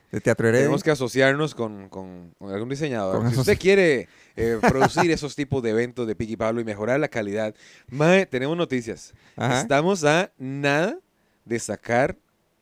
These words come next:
Speaker 2: ok, ya lo sacamos, de sacar nuestro canal de YouTube, de
Speaker 1: No me diga.
Speaker 2: Podcastinando con Piqui Pablo, para que ustedes no solo puedan escuchar a los mejores locutores, sino que también puedan ver.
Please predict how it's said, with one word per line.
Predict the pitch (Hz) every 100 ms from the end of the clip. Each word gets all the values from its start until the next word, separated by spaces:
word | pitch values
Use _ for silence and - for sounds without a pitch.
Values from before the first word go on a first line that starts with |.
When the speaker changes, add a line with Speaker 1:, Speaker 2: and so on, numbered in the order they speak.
| -
Speaker 2:
ok, | - 107 113
ya | 104
lo | 123
sacamos, | 131 120 107 92 - _ _ _ _ -
de | 110 107
sacar | - - 110
nuestro | 135 147 - 113
canal | 98 101
de | 120
YouTube, | 110 104 - 90 - _
de | 95
Speaker 1:
No | 104 113 113
me | 110
diga. | 110 107
Speaker 2:
Podcastinando | 95 101 110 139 131
con | 113 120 143
Piqui | 120 139
Pablo, | 120 98 87 - _ _ _ _ -
para | 123
que | 120
ustedes | 156 170 147 - _ -
no | 156 180
solo | - 160 131
puedan | 135 131 131
escuchar | 113 - - 123 107 - _ -
a | 117
los | 107
mejores | 92 110 110
locutores, | 95 98 117 127 - - _ -
sino | 123 143
que | 156
también | 135 156
puedan | 156 160 151 139
ver. | 233 160